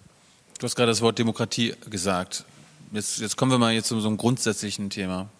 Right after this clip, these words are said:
Konstantin, wie ist, kann eine Demokratie einen Geheimdienst haben oder Geheimdienste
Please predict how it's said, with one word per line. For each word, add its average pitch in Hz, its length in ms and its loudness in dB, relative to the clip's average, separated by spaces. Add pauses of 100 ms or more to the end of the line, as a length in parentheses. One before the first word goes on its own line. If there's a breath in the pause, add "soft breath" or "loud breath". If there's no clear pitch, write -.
(360)
Konstantin, 120 420 0
wie 120 80 -2 (220)
ist, - 400 2
kann 147 180 4
eine 143 160 4
Demokratie 143 840 0
einen 123 200 2
Geheimdienst 110 500 0
haben 95 180 -2
oder 104 140 -2
Geheimdienste 101 920 0